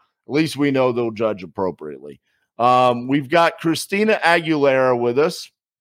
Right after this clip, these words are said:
and Crystal Polite. So the, we, we, we added a couple of females to this, this year.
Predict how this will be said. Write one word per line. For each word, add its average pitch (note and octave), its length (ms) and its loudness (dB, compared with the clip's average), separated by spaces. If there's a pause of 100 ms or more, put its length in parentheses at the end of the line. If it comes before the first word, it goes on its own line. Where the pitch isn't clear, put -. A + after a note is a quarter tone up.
(400)
and C#3+ 320 -2
Crystal F3 440 -2
Polite. B2+ 520 2 (120)
So A2+ 420 0 (360)
the, C#3+ 300 2
we, C3 220 -2
we, B2 300 -6 (100)
we B2 180 -2
added D#3 300 0
a D3 40 -6
couple E3 360 0
of E3+ 100 -4
females C#3 640 0
to C3 80 -12
this, B2+ 300 -2
this B2 240 -6
year. C#3+ 260 0